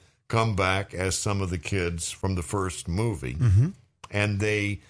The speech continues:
Speaker 1: they sag back and forth between them as kids and them as adults. And I thought that was very successful. There are some very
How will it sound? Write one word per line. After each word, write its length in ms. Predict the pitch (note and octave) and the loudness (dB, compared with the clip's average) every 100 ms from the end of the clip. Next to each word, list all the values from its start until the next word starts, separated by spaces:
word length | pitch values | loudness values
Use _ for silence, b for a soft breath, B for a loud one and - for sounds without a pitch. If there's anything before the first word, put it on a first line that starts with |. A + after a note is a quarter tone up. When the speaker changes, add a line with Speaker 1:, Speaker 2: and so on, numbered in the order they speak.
| b b - | b b -2
Speaker 1:
they 160 | G2+ | 0
sag 880 | F#2+ - - G3 G#3 C3 F2 D#2+ D#2+ D#2+ | 0 0 0 0 0 0 -2 -6 -8 -6
back 400 | F2 B2 D#3 - | 0 0 0 -2
and 180 | A2+ | -4
forth 580 | G2 - D#3 G#2 C2+ - - | -4 -2 0 0 -2 -8 -10
between 460 | E2 - G2+ F#2 | -8 -2 0 0
them 300 | F2 B2 B2 | 0 0 0
as 180 | A2 G2 | -2 -4
kids 640 | - A#2+ G#2 G2+ G#2 G2 | -6 -2 0 0 -2 -4
and 320 | - F#2 F2+ F2 | -6 -4 -2 0
them 320 | G#2+ G#2+ A2+ | 0 -2 -4
as 260 | F#2 F#2 E2 | -4 -2 -2
adults. 800 | D2+ E2+ G#2+ E2 A1 - - - | -4 -2 0 -2 -6 -8 -8 -6
And 380 | F2+ F2 F2 E2+ - - | -6 -4 -4 -6 -8 -4
I 160 | G#2 | -4
thought 300 | C#3 D3+ D3+ | -2 -4 -2
that 180 | C#3+ D#3+ | -4 -2
was 200 | A2 F#2+ | -2 -4
very 440 | F#2+ C3 E3+ A#2+ | -2 0 2 0
successful. 960 | G#2+ - A2 - - D3 D3 - C#2 - - b b b - | -4 -4 -4 -4 -2 -2 -4 -8 -10 -10 -16 b b b -4
There 220 | G#2+ C#3 | 0 0
are 200 | A2 A#2 | 0 0
some 420 | - A#2+ A2 G2 | 0 0 0 -2
very 840 | E2 E2+ F#2 D3+ E3 F#2+ D#2 D#2+ | -4 -2 0 2 2 0 -2 -6